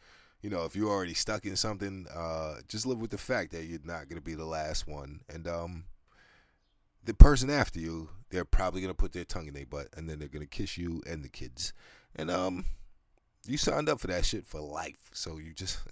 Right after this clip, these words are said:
<laughs> enjoy, enjoy those other person's booty crumbs, and, uh, keep your fucking griping and your selfies off social media after you found out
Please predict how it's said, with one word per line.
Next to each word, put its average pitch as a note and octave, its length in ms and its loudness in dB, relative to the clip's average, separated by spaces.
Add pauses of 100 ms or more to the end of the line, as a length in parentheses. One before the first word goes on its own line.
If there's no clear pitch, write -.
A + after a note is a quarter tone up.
(680)
<laughs> - 800 -20
enjoy, - 280 4 (600)
enjoy F2+ 260 -4
those F2+ 200 -2
other F2 160 -4
person's F2 420 0
booty D2+ 280 -6
crumbs, C#2 580 -10
and, C2+ 160 -16
uh, C#2+ 320 -10 (1120)
keep - 260 -6
your E2+ 60 -10
fucking F2 380 -6
griping D#2 540 -6
and D#2 120 -12
your C2+ 80 -10
selfies D2+ 600 -6
off D2 200 -10
social D#2 320 -8
media C#2+ 480 -10 (680)
after D2+ 260 -8
you D#2+ 180 -8
found D2 340 -10
out B1+ 240 -10